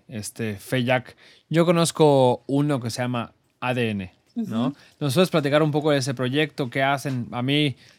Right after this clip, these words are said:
Speaker 1: desde que lo escuché, me gustó. De hecho, hace como dos años intentamos vincular a la universidad con A D N, eh, por unos temas ahí de logística, no, no pudimos. Ahorita es uno de los pro-, proyectos del próximo año,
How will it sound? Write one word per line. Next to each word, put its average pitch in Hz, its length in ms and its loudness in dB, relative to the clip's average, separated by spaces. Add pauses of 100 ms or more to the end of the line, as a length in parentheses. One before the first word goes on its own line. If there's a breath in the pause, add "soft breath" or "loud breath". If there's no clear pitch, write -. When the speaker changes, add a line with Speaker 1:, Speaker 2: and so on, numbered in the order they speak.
(160 soft breath)
Speaker 1:
desde 127 380 -2
que 123 120 -2
lo 120 160 2
escuché, 135 520 2
me 127 320 -4
gustó. 123 480 2 (440 loud breath)
De 139 140 0
hecho, 147 400 0 (220)
hace 156 200 -2
como 135 180 -4
dos 135 180 -4
años 147 220 -4
intentamos 131 500 -2
vincular 127 540 0
a 127 120 -8
la 120 100 -2
universidad 120 680 -2
con 123 240 -4
A 127 80 -2
D 135 180 2
N, 156 280 -2 (420 soft breath)
eh, 120 260 -2 (120)
por 143 200 2
unos 156 200 2
temas 143 380 -4
ahí 123 180 0
de 117 400 -4
logística, 127 680 -4
no, 131 240 -6
no 143 160 -6
pudimos. 165 500 0
Ahorita 139 340 -2
es 143 120 -2
uno 147 140 -4
de 135 40 -2
los 127 180 -4
pro-, 135 220 -6 (320)
proyectos 135 320 -2
del 123 140 -2
próximo 156 400 2
año, 175 260 0